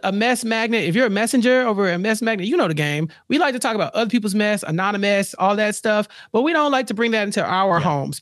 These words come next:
Speaker 1: But for Recap Kickback, who knows? Maybe we'll bring the mess magnets in once a month and do a little, uh, anonymous of our own. We have, we have a lot of range to do whatever we want. Um,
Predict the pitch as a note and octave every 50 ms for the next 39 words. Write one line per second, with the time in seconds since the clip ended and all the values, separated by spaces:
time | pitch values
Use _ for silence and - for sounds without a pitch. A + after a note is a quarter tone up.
0 | _ - F#3+ F3+ D#3 - _ _ _ _ _ _ - - A3+ G#3+ F#3 C#3 - A3
1 | D#4 D#4 - D4 C#4+ - D#4+ D#4 B3 D#4 D#4+ D#4+ D4+ - _ _ _ _ _ _
2 | _ _ - - D#4+ A#4 B4+ B4+ B4 B4 G4 B3+ A#3+ G#3 C4+ C#4 D4 D#4 A#3+ D#4
3 | D#4+ D4+ C#4 C#4+ D4 D4+ D4+ C#4 C4+ C4 C4 C#4 A3+ C#4 C#4+ C#4 B3 A#3+ A#3 -
4 | A#3 A3+ A3+ G#3+ G#3 G3 F#3+ F#3+ G#3 B3 A#3+ A#3 A#3 A#3+ A3+ A3+ G#3+ G#3+ A3+ A3
5 | G#3+ G3+ A3 A#3 A#3 A3+ A3+ A3+ A#3+ A3+ B3 G#3+ A#3 A3 G#3 E3+ A3+ B3 A3+ E3+
6 | C#3 - - - - G3 B3 B3+ B3 B3+ C4 C4 - - _ - A3+ C4+ E4+ E4+
7 | F4 F4 E4+ E4+ D#4+ D#4 C4 - _ _ - F#3+ F3 F3 F#3 G#3+ A#3 C4+ C#4 A#3+
8 | A#3+ A3+ A3 G#3+ A3 A#3+ B3 - - - - A3+ F#3+ G#3 G3 F#3 E3+ F3+ F#3+ A#3
9 | B3+ C#4 D4 D4+ A#3+ F#3 F3+ F#3 A3+ - - - - - - - - G#3 G3+ F#3+
10 | F#3 F3 E3 D#3+ D#3 D#3+